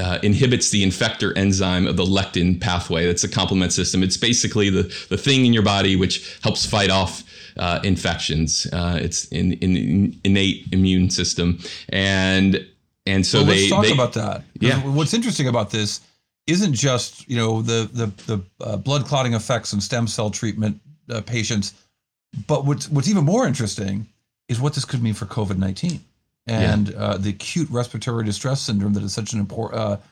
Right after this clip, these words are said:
Speaker 2: which is the, the thing that really kills people, uh, from covid nineteen, or the, the, the actual effect of covid nineteen is to shut down your ability of your lungs to do their job. And here we might have a treatment for that?
Speaker 1: I think so.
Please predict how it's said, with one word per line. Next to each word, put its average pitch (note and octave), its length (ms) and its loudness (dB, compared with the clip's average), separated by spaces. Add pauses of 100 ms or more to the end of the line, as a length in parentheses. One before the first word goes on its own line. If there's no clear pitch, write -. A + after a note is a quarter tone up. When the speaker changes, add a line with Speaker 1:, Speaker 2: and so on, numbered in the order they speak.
(200)
Speaker 2:
which A#2+ 200 -2
is A2 220 0
the, A#2 220 0 (120)
the A#2 120 -2
thing C3 260 0
that B2 180 -4
really C3+ 200 -2
kills D#3+ 220 -4
people, G2 440 -8
uh, G2+ 220 -4
from G2 200 -6
covid G2+ 200 -2
nineteen, F#2+ 260 -2
or F#2+ 60 -2
the, G2 220 -2 (280)
the, G#2+ 160 0 (100)
the G#2 160 -2
actual A2 340 -4
effect A2+ 400 -6
of G2+ 120 -6
covid G#2 280 -4
nineteen G#2 360 -2
is G2 120 -4
to G#2 180 -4 (360)
shut - 360 -2
down A2+ 220 0
your G#2+ 120 0
ability G#2+ 340 -2
of G2 100 -4
your G#2 140 -2
lungs A2 340 -2
to - 100 -6
do G#2 200 -2
their G#2 160 0
job. A2 560 0
And G#2+ 420 0 (840)
here C3 240 2
we C#3 180 4
might B2+ 200 4
have D3+ 140 2
a D3+ 40 0
treatment D#3+ 440 -2
for A#3 140 -6
that? B3+ 280 -8 (380)
Speaker 1:
I G#2+ 120 -2
think G2+ 180 0
so. F2+ 300 0